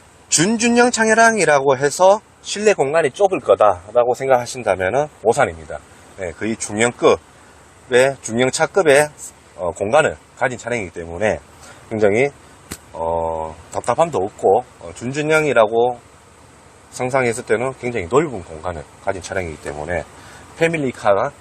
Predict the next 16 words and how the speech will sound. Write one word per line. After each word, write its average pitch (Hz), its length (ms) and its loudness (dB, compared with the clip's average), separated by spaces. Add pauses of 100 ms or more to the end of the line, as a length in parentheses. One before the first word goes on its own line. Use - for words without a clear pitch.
어, 80 320 -14
사 107 220 -4
인 135 180 -2
가족, 82 300 -8 (260)
어, 73 240 -12
정도의 90 440 -6
패밀리카로서는 98 640 -8
손색이 120 520 -4 (340)
없을 117 340 -2
거라고 98 520 0
저는 98 200 -10
판단이 113 320 -8
됩니다. 76 340 -14 (1000)
여기 90 120 -4
보시면은, 101 640 -4 (720)
네, 76 120 -8